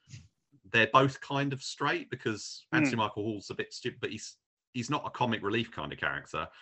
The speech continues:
Speaker 1: and Michael Paré is completely the straight man, so they're not like a, they're not the typical sort of chalk, chalk and ch-, they're not that sort of
Speaker 2: Yeah.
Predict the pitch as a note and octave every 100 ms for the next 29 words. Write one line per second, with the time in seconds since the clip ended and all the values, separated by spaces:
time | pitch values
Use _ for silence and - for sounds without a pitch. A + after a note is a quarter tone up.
0 | - _ _ F#2 G2 B2 - - A2+ G2+
1 | F2+ E2 F2 F#2 A2 F2+ D#2 - A2+ G#2
2 | D2+ D2 D2+ - F2 E2+ _ - _ _
3 | _ _ _ _ F#2 A2 A2+ C3 - -
4 | G#2+ - G2 - _ _ _ _ _ _
5 | _ _ _ _ - G#2 A2+ B2+ G2 G#2+
6 | - B2 - - G2+ - G2+ F2+ - G2+
7 | - - - G#2 - F#2+ - - _ _
8 | _ _ _ _ A#2+ A#2+ - A2+ - -
9 | C3 C3+ A#2+